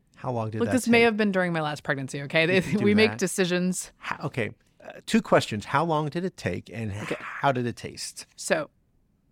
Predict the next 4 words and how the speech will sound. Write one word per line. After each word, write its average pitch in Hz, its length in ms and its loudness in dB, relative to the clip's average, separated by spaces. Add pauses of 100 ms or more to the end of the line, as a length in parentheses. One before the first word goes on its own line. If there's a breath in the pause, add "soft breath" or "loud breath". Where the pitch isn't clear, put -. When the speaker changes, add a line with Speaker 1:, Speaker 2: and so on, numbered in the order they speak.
(220)
Speaker 2:
it - 180 -6
took - 220 -10
forever 185 680 -2 (720)
because 175 520 -2